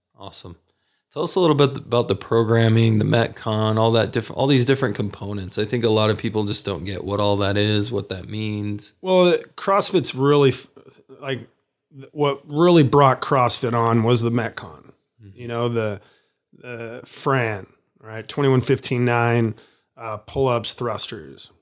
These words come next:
Speaker 2: or Grace, all right, which I try to get everybody to do yesterday. Thirty, uh, clean and jerks at one thirty-five, trying to do it as fast as you can.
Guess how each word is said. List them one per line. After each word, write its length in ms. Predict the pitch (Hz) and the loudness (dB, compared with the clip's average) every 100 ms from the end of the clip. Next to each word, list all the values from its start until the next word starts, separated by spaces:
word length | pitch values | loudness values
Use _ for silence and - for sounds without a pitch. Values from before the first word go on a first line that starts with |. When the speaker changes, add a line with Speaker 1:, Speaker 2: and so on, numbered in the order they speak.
| _ _ _ | _ _ _
Speaker 2:
or 300 | 113 120 113 | -12 -4 -2
Grace, 720 | 104 120 123 110 98 - - - _ _ | -2 0 2 2 0 -2 -4 -8 _ _
all 60 | 113 | -12
right, 200 | 113 110 | -12 -10
which 240 | 117 - | -10 -8
I 100 | 117 | -8
try 200 | 110 135 | -4 -2
to 80 | 117 | -2
get 120 | 117 | -2
everybody 360 | 113 113 117 110 | -2 -2 -4 -6
to 100 | 107 | -8
do 100 | 113 | -8
yesterday. 500 | 113 107 - 110 101 | -6 -6 -8 -10 -16
Thirty, 600 | - - 131 131 123 110 - _ _ _ | -16 -6 -2 2 2 0 -6 _ _ _
uh, 160 | 123 113 | -18 -16
clean 260 | - 127 | -10 -6
and 100 | 123 | -4
jerks 380 | 117 120 110 - | -2 -2 -4 -6
at 180 | 117 113 | -8 -8
one 180 | 123 113 | -6 -6
thirty-five, 720 | 120 110 101 113 110 107 107 | -8 -10 -12 -14 -14 -18 -18
trying 180 | - 120 | -14 -12
to 60 | 113 | -8
do 120 | 117 | -8
it 40 | 110 | -8
as 160 | 104 | -8
fast 440 | - 143 123 113 117 | -10 -10 -8 -8 -10
as 120 | 107 | -12
you 80 | 98 | -18
can. 240 | 110 | -20